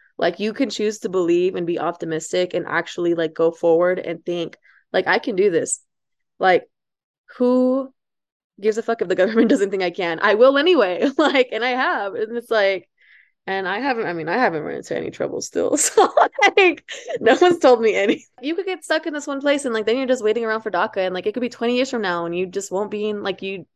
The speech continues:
won't get there. Like, you won't be there. Like, it still won't open. Like, you just gotta keep moving forward. Like, there's nothing else you can do. And I know that sounds like, como, like,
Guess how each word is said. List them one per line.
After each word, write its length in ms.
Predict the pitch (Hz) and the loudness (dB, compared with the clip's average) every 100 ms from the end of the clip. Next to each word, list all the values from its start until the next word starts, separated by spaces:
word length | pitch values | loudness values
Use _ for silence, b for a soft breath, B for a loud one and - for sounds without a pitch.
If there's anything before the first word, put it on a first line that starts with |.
| - | -6
won't 280 | 170 202 | -2 0
get 180 | 202 247 | 0 -2
there. 160 | 151 139 | -4 -4
Like, 160 | 147 | -6
you 80 | 175 | -6
won't 140 | 190 180 | -6 -4
be 120 | 240 | -4
there. 240 | 185 143 | -2 -2
Like, 200 | 156 165 151 | -2 -4 -4
it 180 | 165 165 | -6 -4
still 200 | - 180 | -2 0
won't 160 | 196 | 2
open. 400 | 220 240 170 170 | 0 0 -4 -6
Like, 280 | 196 170 156 _ b b b _ | -6 -6 -6 _ b b b _
you 100 | 214 | -4
just 120 | 262 | 0
gotta 160 | 294 285 | 0 0
keep 160 | 285 269 | 0 0
moving 260 | 262 247 | 0 -2
forward. 480 | 240 220 226 185 180 | 2 4 4 2 0
Like, 140 | 180 | -4
there's 200 | 185 202 | -4 -4
nothing 280 | 196 196 214 | -6 -4 -4
else 180 | 180 196 | -6 -8
you 60 | 196 | -10
can 180 | 175 165 | -8 -4
do. 180 | 165 | -2
And 140 | - 240 | 0 -2
I 40 | |
know 140 | 262 311 | 0 0
that 140 | 339 | 0
sounds 200 | 269 247 | -2 -2
like, 120 | 226 202 - | -4 -6 -10
como, 200 | 185 180 | -6 -4
like, 240 | 175 175 | -2 -4